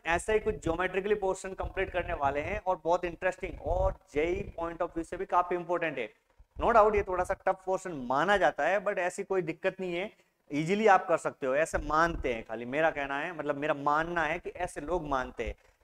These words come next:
ये मेरा इसलिए मानना है कि लोगों ने मुझे ज्यादातर कहा कि, "सर ये भी समझ नहीं आता, इसलिए ऊपर ऊपर का।" जो मैंने यहाँ तक पढ़ा है, जेई मेन के लिए आपको, आपके लिए one of the, मतलब हंड्रेड परसेंट मान के चलो cover up हो गया।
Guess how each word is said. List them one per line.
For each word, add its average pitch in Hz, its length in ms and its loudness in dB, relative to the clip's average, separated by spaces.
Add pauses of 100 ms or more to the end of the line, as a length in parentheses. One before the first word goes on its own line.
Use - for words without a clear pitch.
ये 143 60 -2
मेरा 156 240 4
इसलिए 196 240 0
मानना 185 320 0
है 196 80 0
कि 220 60 0
लोगों 208 300 2
ने 208 80 -2
मुझे 202 200 -4
ज्यादातर 185 380 2
कहा 185 300 4
कि, 196 140 -6
"सर 185 140 -4
ये 180 180 0
भी 170 100 -6
समझ 170 260 -6
नहीं 180 140 -4
आता, 180 180 0
इसलिए 170 240 -4
ऊपर 160 180 -6
ऊपर 160 200 -6
का।" 151 160 -2 (280)
जो 170 140 4
मैंने 233 200 4
यहाँ 220 180 6
तक 220 140 -2
पढ़ा 202 160 8
है, 135 220 4 (240)
जेई 185 260 4
मेन 196 300 0
के 185 120 -4
लिए 180 200 0
आपको, 180 640 0 (160)
आपके 156 260 0
लिए 175 120 -2
one 135 560 -8
of 165 120 -8
the, 170 140 -4
मतलब 175 260 -4 (260)
हंड्रेड 214 300 4
परसेंट 202 300 -2
मान 165 200 2
के 170 80 -4
चलो 170 280 -2 (280)
cover 165 160 6
up 165 120 2
हो 147 120 2
गया। 110 240 -2